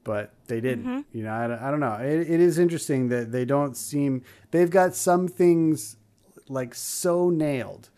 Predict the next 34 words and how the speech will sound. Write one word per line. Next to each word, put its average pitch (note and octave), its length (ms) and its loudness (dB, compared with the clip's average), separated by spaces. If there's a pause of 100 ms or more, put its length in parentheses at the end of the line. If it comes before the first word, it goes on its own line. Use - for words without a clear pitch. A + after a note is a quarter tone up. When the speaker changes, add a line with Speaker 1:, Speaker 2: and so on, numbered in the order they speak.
(280)
Speaker 1:
You C#3 80 0
know, C#3+ 160 6
like, C#3+ 240 4
their E3 160 2
crowd D3+ 500 0
control C#3+ 920 0
methods C#3 840 0
and B2 260 -6
their A#2+ 200 -4
queuing D3 760 0
methods C#3 720 -2
within B2+ 360 -4
the A#2 80 -4
parks C3 580 -2
are A#2+ 400 -8
ju-, D3 200 -8 (120)
they're D3 200 -2
like A#2+ 220 -4
science E3 540 -4
books G#2+ 280 -10
written G#2+ 220 -10
on G2+ 160 -10
this G2 160 -14
stuff, G2 400 -12
right? A2+ 320 -6 (400)
And A2+ 300 -6
all C#3+ 240 0
kinds C#3+ 320 -4
Speaker 2:
Yeah. C3+ 80 0
Speaker 1:
of A2 160 -12
places C#3 360 -4
around C3 280 -2
the B2 80 -2
world B2+ 580 2